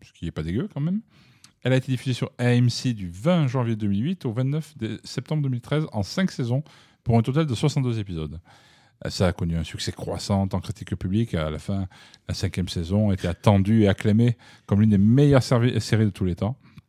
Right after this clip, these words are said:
Breaking Bad est donc considéré comme, par beaucoup de critiques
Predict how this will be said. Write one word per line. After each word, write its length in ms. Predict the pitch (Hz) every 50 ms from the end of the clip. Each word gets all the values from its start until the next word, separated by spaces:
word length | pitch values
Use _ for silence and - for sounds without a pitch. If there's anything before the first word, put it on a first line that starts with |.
| _ _ _ _ _ - - - - - - - - - _ - - - 110 110 - - _ - -
Breaking 340 | 113 123 139 - 180 175
Bad 220 | 175 190 208 202 165
est 60 | 127
donc 160 | 127 143 131
considéré 380 | 120 139 127 - 139 139 151 156
comme, 280 | - 135 120 120 117 - _ _ _ _ _ _ - 110 120 123 - _ _ - -
par 200 | - 117 104 -
beaucoup 340 | 117 139 131 - 151 143 139
de 80 | 127
critiques 360 | - - 120 - 147 151 151